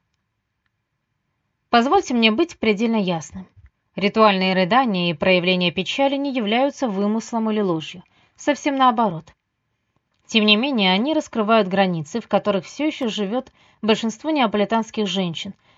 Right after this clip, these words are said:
в которых они вынуждены апеллировать к сильному символическому поведению,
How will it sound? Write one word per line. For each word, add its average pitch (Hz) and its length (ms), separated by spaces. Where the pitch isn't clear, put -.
в - 80
которых 208 380
они 196 200
вынуждены 190 600
апеллировать 226 580
к - 60
сильному 269 540
символическому 190 800
поведению, 175 640